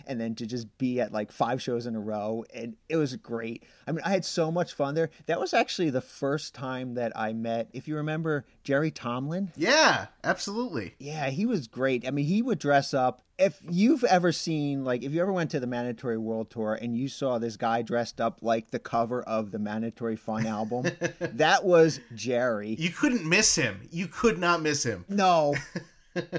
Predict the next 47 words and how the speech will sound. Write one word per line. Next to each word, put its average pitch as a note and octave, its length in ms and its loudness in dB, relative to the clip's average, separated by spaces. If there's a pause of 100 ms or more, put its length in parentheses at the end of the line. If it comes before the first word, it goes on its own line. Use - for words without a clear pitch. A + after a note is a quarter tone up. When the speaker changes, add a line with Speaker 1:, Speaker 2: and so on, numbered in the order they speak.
(120)
Speaker 1:
So - 180 -6
I G3 80 6
just A3+ 160 0
remember F#3+ 480 8
that, C3 260 4
like, A#2+ 180 -2
Jackie D3+ 420 2
and C3 100 2
I, B2+ 240 2
we C#3 220 0
were, B2+ 400 -2 (420)
I C3+ 60 -2
think C4 160 0
we - 40 0
were A3 60 4
going F3 340 4
up C#3+ 200 2
the E3+ 120 4
escalator F3+ 760 4 (200)
and C#3 220 -2
Jerry D3+ 320 4
was G3 160 2
coming D#3+ 380 0
down B2+ 320 0
the E3+ 100 2
escalator A3 540 0
and D#3+ 160 -2
we D#3 80 0
kind D4 240 -2
of F#4+ 120 -4
passed A3+ 400 -2
each F3+ 200 -2
other B2+ 340 2 (200)
and, D3+ 120 -2
like, D3 160 2
we E3 80 4
just, F3+ 220 -4
like, D#3+ 260 2
see - 220 -4
this F#3+ 180 0
guy D#3 300 2
dressed C#3+ 340 0
up C#3 160 2
as A#2+ 140 -2
Mandatory B2+ 440 -2
Fun A#2 300 -4
Al A2+ 300 -2